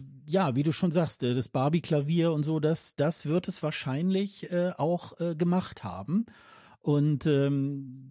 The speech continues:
al-, also, wie gesagt, äh, Frankreich wär, wär t-, äh, tatsächlich noch nicht mal in meinen Top drei irgendwie halt auch gewesen. Also insofern, äh,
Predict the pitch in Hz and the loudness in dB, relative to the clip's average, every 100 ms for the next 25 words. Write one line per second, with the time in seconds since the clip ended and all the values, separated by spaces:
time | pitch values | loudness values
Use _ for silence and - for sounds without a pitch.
0 | - - 135 143 135 143 131 139 123 143 | -4 0 2 0 2 2 0 -2 -2 2
1 | 143 156 135 123 143 180 160 117 147 156 | 2 2 -2 -2 0 0 0 2 4 4
2 | 131 135 151 139 - 143 131 - 131 151 | 4 2 2 2 -4 -2 -2 -2 -4 0
3 | 139 127 131 139 135 120 127 135 135 117 | 2 2 2 2 0 2 2 4 4 4
4 | 107 104 123 - - 113 127 113 110 104 | 2 0 -4 -4 -4 -2 0 0 0 0
5 | 110 113 107 110 - 107 107 113 131 170 | 0 -2 -4 -6 -4 -4 -2 -2 0 -2
6 | - - - - - - 127 127 127 113 | -4 -20 -20 -20 -10 -4 -2 0 2 2
7 | 123 113 147 135 139 139 147 131 123 | 0 0 0 2 2 0 -2 -2 0